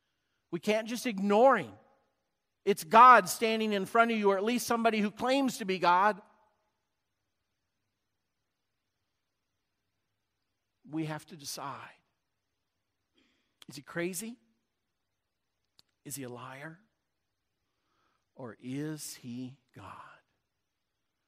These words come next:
And if he is, then like Peter, we come to the point of saying, "You are our Savior and our Lord.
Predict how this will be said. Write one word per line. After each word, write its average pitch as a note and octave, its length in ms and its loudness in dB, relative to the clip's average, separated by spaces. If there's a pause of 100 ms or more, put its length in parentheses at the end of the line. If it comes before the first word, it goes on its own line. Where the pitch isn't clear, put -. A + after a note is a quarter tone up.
(360)
And C3+ 180 -6
if F3 180 -4
he D#3+ 220 -6
is, F#3+ 480 -8 (1040)
then C#3 260 -8
like C3+ 320 -10
Peter, B2+ 460 -16 (1120)
we C#3 180 -8
come E3+ 440 -10
to - 120 -14
the F3+ 120 -10
point A#2 440 -16 (1200)
of A#2+ 160 -18
saying, A#2 580 -16 (800)
"You C3 320 -10
are C3 400 -14 (180)
our A#2+ 120 -18
Savior D#3 640 -16 (720)
and A#2+ 160 -18
our B2 140 -14
Lord. B2+ 560 -14